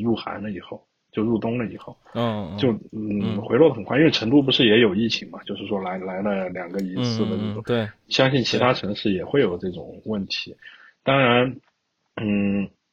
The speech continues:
Speaker 1: 我还是那个观点，就刚刚我们说行业的整个这个产品形态的问题，就是说你包括到现在整个产品敲起太快的问题，这本身也是加速了一个，就是说很多人他不愿意，呃，或者说是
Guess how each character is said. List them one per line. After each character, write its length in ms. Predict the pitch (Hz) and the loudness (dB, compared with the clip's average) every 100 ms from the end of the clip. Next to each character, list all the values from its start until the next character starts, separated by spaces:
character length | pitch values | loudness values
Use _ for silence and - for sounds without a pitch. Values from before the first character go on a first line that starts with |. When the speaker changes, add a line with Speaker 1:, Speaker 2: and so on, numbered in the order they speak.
| _ | _
Speaker 1:
我 200 | - 113 | 2 4
还 160 | 104 107 | 4 2
是 100 | 143 | 2
那 120 | 185 | 4
个 60 | 110 | 4
观 140 | 104 | 2
点， 100 | 95 | 0
就 60 | 98 | 0
刚 140 | 113 | 2
刚 120 | 117 | 2
我 60 | 107 | 2
们 100 | 90 | 0
说 160 | - 104 | -4 -4
行 220 | 101 107 | -6 -2
业 140 | 117 | 0
的 100 | 98 | 0
整 180 | 95 92 | -4 -8
个 140 | 95 98 | -6 -6
这 120 | 98 | -6
个 320 | 92 90 90 | -6 -6 -10
产 180 | - 113 | -10 -4
品 120 | 120 | -4
形 180 | 98 - | -4 -8
态 160 | 117 123 | -8 -6
的 100 | 110 | -4
问 120 | 104 | -4
题， 160 | 98 - | -8 -10
就 120 | 98 | -8
是 120 | 95 | -8
说 100 | 104 | -6
你 120 | 98 | -8
包 180 | 95 110 | -6 -6
括 100 | 107 | -4
到 180 | 107 104 | -4 -4
现 200 | - 107 | -6 -10
在 140 | 110 101 - - - - | -8 -10 -14 -18 -20 -16
整 180 | - 90 | -8 -4
个 80 | |
产 200 | 104 110 | -4 -2
品 120 | 120 101 | -4 -2
敲 180 | 120 | 0
起 120 | 113 104 | 0 -2
太 180 | 127 | -6
快 260 | 110 143 131 | -4 -2 0
的 80 | 92 | -2
问 140 | 92 107 | -6 -8
题， 200 | - - | -10 -6
这 120 | 110 | -6
本 220 | 101 92 98 | -4 -8 -6
身 160 | 123 | -2
也 140 | 143 101 | -2 -2
是 200 | - 95 | -6 -6
加 260 | 123 135 | 0 0
速 280 | 185 - 151 | 0 0 0
了 100 | 90 | 0
一 140 | 76 76 | -6 -10
个， 120 | - | -8
就 140 | 90 | -8
是 60 | 82 | -10
说 120 | - 101 | -8 -8
很 140 | 98 | -8
多 140 | 98 110 | -8 -8
人 100 | 104 | -6
他 120 | 113 | -8
不 160 | - 95 | -6 -2
愿 260 | 127 135 | 0 -2
意， 140 | 98 - _ _ _ _ _ _ _ - | -4 -14 _ _ _ _ _ _ _ -14
呃， 240 | - - | -12 -12
或 200 | - 170 | 2 2
者 140 | 107 | 4
说 220 | 90 - 107 | 0 0 0
是 380 | - 98 82 | -2 -4 -6